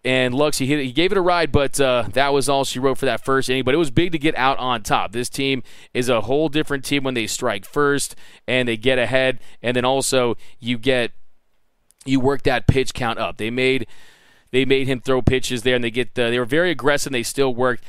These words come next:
that count. Then top of the second, another one, two, three inning for Julio Urias on fourteen pitches.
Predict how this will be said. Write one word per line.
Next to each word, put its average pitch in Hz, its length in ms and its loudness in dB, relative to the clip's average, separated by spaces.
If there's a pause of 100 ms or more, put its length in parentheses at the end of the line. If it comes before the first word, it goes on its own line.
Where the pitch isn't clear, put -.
that 110 300 2
count. 104 380 -2
Then 160 200 2
top 160 260 0
of 147 80 2
the 127 80 -4
second, 143 560 0 (880)
another 147 340 4
one, 143 220 2
two, 151 240 2
three 139 220 0
inning 139 280 -2
for 123 120 -2
Julio 131 280 2
Urias 131 380 0
on 123 140 -2
fourteen 131 520 0
pitches. 139 720 2